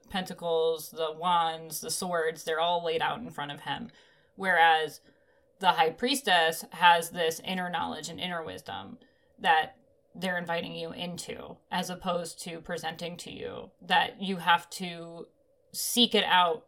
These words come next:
versus finding it or, like, having it at your fingertips, which I think is really interesting,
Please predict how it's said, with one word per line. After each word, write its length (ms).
versus 920
finding 400
it 280
or, 460
like, 200
having 240
it 80
at 100
your 100
fingertips, 560
which 120
I 80
think 180
is 160
really 460
interesting, 580